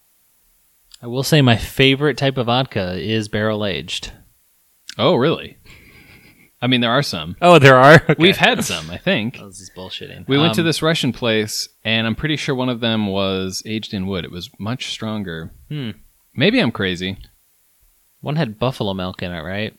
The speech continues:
Speaker 1: <laughs> I think one had buffalo in the name or
Speaker 2: It
Speaker 1: something.
Speaker 2: did.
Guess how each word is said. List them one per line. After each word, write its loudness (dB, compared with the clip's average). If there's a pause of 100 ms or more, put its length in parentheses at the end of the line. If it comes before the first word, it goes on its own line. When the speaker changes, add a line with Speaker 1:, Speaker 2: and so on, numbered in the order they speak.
Speaker 1:
<laughs> -20 (1160)
I -4
think 2
one 4
had 0
buffalo 0
in -4
the -4
name -6
or -2
Speaker 2:
It 2
Speaker 1:
something. 6
Speaker 2:
did. 2